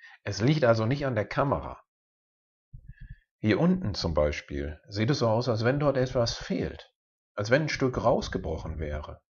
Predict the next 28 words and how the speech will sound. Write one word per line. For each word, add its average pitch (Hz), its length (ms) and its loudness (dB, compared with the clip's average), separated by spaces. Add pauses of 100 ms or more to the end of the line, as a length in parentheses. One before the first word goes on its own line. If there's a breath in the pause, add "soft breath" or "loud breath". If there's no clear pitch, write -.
(420)
während 117 240 2
die 135 60 2
Sonne 135 300 6
auf 117 180 -2
der 104 160 2
linken 135 420 0
Seite 90 480 -2
irgendwie 120 600 0 (240 loud breath)
nach 95 320 -2
außen 131 720 4
ausgebeult 98 800 2
erscheint. 82 640 -10 (1500 loud breath)
Jetzt 85 200 0
möchte 113 260 0
ich 120 80 0
euch 110 180 2
aber 104 180 2
noch 117 220 0
etwas - 460 -4
auf 123 240 6
der 113 160 0
Aufnahme 92 460 -4
zeigen. 107 500 2 (480)
Es - 140 -8
ist - 280 -4
ein 113 160 -2
Beweis 107 520 0
dafür, - 560 -2